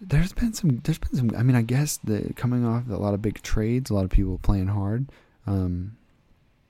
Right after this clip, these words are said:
recently with the trade deadline, but there's been some really high-scoring games. Uh, because, yeah, like, eight, eight, lo-, I've seen a lot of eights and stuff. Um, but we'll, we'll go on. Tyler, I'll keep reading these, get through these scores here.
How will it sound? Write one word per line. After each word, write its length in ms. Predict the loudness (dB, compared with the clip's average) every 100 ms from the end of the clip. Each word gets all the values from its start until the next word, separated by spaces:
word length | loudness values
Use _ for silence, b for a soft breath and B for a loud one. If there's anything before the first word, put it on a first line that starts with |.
| _ _ -14 0
recently 380 | 2 4 4 2
with 140 | 0
the 60 | -4
trade 300 | -2 0 0
deadline, 460 | 0 0 2 0
but 240 | 0 -4 -6 B B B B
there's 120 | -12
been 100 | -10
some 220 | 0 0
really 340 | 2 4 4 2
high-scoring 580 | 0 -4 -4 -4 -4 -4
games. 440 | -2 -2 -4 -10 b b b b -14
Uh, 260 | -10 -8 -8
because, 760 | -8 -8 -6 -6 -4 -8 -10 -6
yeah, 200 | -2 -2
like, 160 | -2 -6
eight, 480 | -6 -4 -6 -8 -18 -20 -10
eight, 160 | -6 -4
lo-, 180 | -4 -6 -8
I've 120 | -6
seen 140 | -4
a 80 | -2
lot 120 | -2
of 60 | -4
eights 360 | -4 -4 -4 -6
and 80 |
stuff. 360 | -4 -2 -4 -6 B B B B B -6
Um, 380 | -4 -2 -4 -6
but 280 | -6 -6 -8
we'll, 260 | -8 -8 -8 -10
we'll 120 | -6
go 240 | -2 0
on. 220 | 0 0 -2
Tyler, 240 | -2 -2
I'll 80 | -2
keep 280 | -2 -2 -2
reading 260 | -2 -2
these, 160 | -2 -4
get 220 | -4 -4
through 140 | -2
these 240 | -2 -4 -6
scores 400 | -6 -2 -2 -2
here. 240 | -6 -6